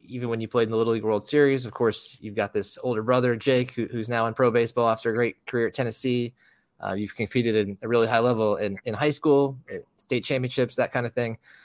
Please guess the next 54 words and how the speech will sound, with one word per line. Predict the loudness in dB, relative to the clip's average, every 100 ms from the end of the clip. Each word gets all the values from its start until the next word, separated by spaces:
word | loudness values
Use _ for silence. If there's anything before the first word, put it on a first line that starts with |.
| -20 _ _ -4
Um, | -2 -2 -6 -2
you |
mentioned | 0 0 0
this | -2 4
year | 4 4
that | -2 -4 _ _ _ _ _ -6
kind | -4
of |
the | 0
whole | 2 2
M | 2
L | 0
B | 0
draft | 2 2 2
stuff | 0 0
weighing | 2 2 2
on | 0 0
you. | -2 -4 -2
Um, | 0 0 -2 -10 _ _ -6
so | 0
you, | 0 0
you've | 0 0
had | 2 6
all | 6
these | 4 4
great | 2 4
baseball | 0 0 4 4
opportunities | 2 0 -2 -2 -4
at | -4 -2
a |
young | 0 0 2
age. | 2 2 -2
I |
mean, | -2
how | 0
do | 0
you |
think | 0 -4 -6 _ 0
all | 2 2
of |
these, | 2 -2 -4 0
those | 0 2
moments, | 0 2 0 -2 -8 -2
uh, | 0 0 0
have | -2
helped | -2 -2
pre-, | -6 -8 -16 -8
prepare | -2 0
you, | 0 -4 -8 _
you | -8
know, | -6
to | -6
be | -2 0
a, | -2